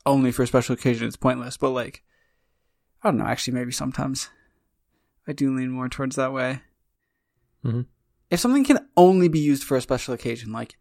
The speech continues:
Speaker 1: it is, like, too delicate for normal occasions or something, like, okay, why do you got it? But, like
Speaker 2: So let me, uh, let me reframe it, though,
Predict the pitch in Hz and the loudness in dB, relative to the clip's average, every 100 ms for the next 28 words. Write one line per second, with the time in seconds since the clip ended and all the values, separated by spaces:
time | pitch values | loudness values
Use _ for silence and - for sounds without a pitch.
0 | _ _ _ - 139 139 127 123 110 _ | _ _ _ -6 -4 -2 -2 -2 -4 _
1 | _ - 160 139 - 131 143 147 151 143 | _ 0 2 2 4 6 6 6 2 2
2 | 139 139 143 - 131 131 127 123 135 123 | 2 2 0 -2 0 0 -2 -2 -2 -2
3 | 123 123 120 120 127 117 127 123 123 - | -2 -4 -4 -4 -4 -4 -4 -4 -6 -8
4 | - 120 123 139 127 123 - - - - | -10 -8 -8 -8 -10 -8 -10 -10 -14 -20
5 | _ - - 143 139 135 - _ _ _ | _ -10 -10 -10 -14 -14 -18 _ _ _
6 | _ _ - - 147 147 156 151 135 120 | _ _ -10 0 2 4 2 4 6 4
7 | - 131 147 120 117 - 135 156 135 95 | 4 4 6 6 6 6 4 4 2 0
8 | - | -2